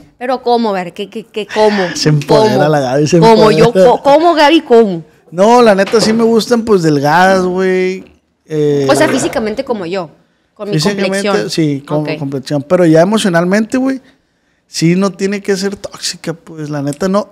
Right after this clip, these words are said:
Speaker 2: Y no estoy en una postura que llegue una mujer a trabarme, que me ponga trabas o limi-,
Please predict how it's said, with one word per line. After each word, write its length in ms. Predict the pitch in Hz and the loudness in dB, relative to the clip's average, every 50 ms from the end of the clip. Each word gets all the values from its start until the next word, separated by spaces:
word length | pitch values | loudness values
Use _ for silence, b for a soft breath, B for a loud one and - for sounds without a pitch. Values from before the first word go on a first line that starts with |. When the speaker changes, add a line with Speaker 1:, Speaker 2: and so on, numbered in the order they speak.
| - | -14
Speaker 2:
Y 300 | 240 214 - 196 190 220 - | -16 -14 -14 -14 -14 -16 -10
no 160 | - 190 208 220 | -4 -2 0 0
estoy 220 | 208 - 254 247 | 0 0 0 0
en 60 | 240 | 2
una 200 | 240 247 262 240 | 2 0 0 0
postura 560 | 254 214 156 - - 233 262 277 285 285 277 b b b b b b | -2 -4 -4 -4 -2 -2 0 0 -2 -2 -4 b b b b b b
que 140 | - 180 175 | -6 -4 -2
llegue 200 | 175 175 180 208 | 0 -2 -2 -2
una 120 | 214 233 | -4 -2
mujer 340 | 226 190 151 - 190 208 214 | -2 -2 -2 -2 -2 -2 -2
a 60 | 220 202 | -2 -4
trabarme, 680 | - 190 175 156 147 147 165 185 190 208 220 233 220 - _ _ _ _ _ _ _ _ _ _ _ _ _ _ _ _ _ | -4 -4 -2 -2 0 0 -2 -2 -4 -4 -8 -10 -12 -16 _ _ _ _ _ _ _ _ _ _ _ _ _ _ _ _ _
que 80 | - 160 | -8 -6
me 100 | 160 147 | -6 -6
ponga 280 | - 165 160 175 196 | -6 -6 -4 -4 -4
trabas 580 | 190 - 196 202 214 226 254 254 240 - - - _ | -4 -2 -2 0 0 0 0 -2 -4 -6 -10 -14 _
o 120 | - 170 170 | -4 -2 0
limi-, 340 | 175 170 165 160 165 160 | 0 0 0 0 -2 -4